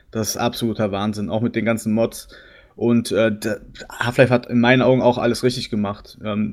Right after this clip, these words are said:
<laughs> da-, damals waren die Spiele ja direkt fertig und direkt zum Spielen. Und, äh, absolut geil.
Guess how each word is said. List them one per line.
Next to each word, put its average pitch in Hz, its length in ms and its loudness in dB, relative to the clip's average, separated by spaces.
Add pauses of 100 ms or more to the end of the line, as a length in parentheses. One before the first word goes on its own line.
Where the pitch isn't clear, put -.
<laughs> - 80 -2
da-, 147 60 6
damals 131 480 6
waren 135 140 6
die 127 80 2
Spiele 131 180 4
ja 120 80 8
direkt 113 240 0
fertig 139 420 2
und 117 200 -2
direkt 117 180 0
zum 117 120 -6
Spielen. 147 420 2 (520)
Und, 123 400 4
äh, 113 240 -2
absolut 123 420 -4
geil. 98 340 -2